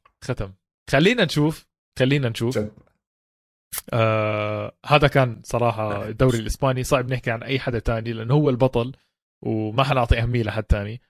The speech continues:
Speaker 1: بس، آه، شوية سم على التوب فور عواد قبل ما نختم.
Speaker 2: <laughs> والله يا زلمة، طب احكي إنه برشلونة رجع للفوز.
Speaker 1: والله فاز.
Speaker 2: مباراة حماسية،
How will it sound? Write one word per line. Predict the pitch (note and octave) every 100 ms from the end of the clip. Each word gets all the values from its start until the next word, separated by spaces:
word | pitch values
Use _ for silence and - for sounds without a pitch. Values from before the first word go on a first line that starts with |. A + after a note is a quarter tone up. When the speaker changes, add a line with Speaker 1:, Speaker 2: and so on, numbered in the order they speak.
| -
Speaker 1:
بس، | D3+ - - -
آه، | D#3 C#3 C#3 C#3
شوية | - F3+ G3+
سم | - F#3 E3+ E3
على | - C3+ C#3
التوب | C#3 C3+ - _ _ - D3
فور | - A#2+
عواد | G2+ G#2 G#2+ - _ _ _ _ _ C3+
قبل | C3+ B2 A#2
ما | A2+ G#2+
نختم. | B2+ - A#2+
Speaker 2:
<laughs> | - - _ _ _ _ - - _ _ - - - - - - - - A#3 - - -
والله | C#3+ A#3+ F3+
يا | D#3+
زلمة، | C#3+ D#3 D#3
طب | D#3 D3+
احكي | G3 - E3+
إنه | D3+
برشلونة | C#3+ D#3 C#3+ C#3
رجع | C3+ B2+
للفوز. | A2 G#2+ G#2+ A#2+ A2+ A2
Speaker 1:
والله | A#3
فاز. | G#3+ -
Speaker 2:
مباراة | B2 C3+ B2
حماسية، | A#2 A2+ A2 A#2 A2 G#2 G#2 G#2+